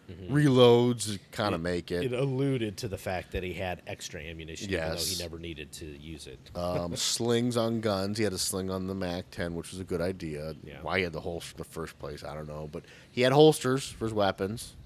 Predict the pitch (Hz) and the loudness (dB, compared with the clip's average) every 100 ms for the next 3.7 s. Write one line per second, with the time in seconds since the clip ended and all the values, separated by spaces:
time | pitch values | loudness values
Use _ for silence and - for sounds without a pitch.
0 | - 87 87 98 - 98 95 90 87 87 | -18 -14 -8 -6 -4 -2 -2 -2 -2 -2
1 | 95 90 85 92 90 92 90 - 117 101 | -4 -2 -2 -2 -2 -2 -4 -10 -10 -4
2 | 87 80 80 98 131 - - - - 107 | -2 -2 -2 -4 -6 -16 -20 -20 -10 -4
3 | 104 101 92 87 104 92 | -2 -2 -6 -4 0 0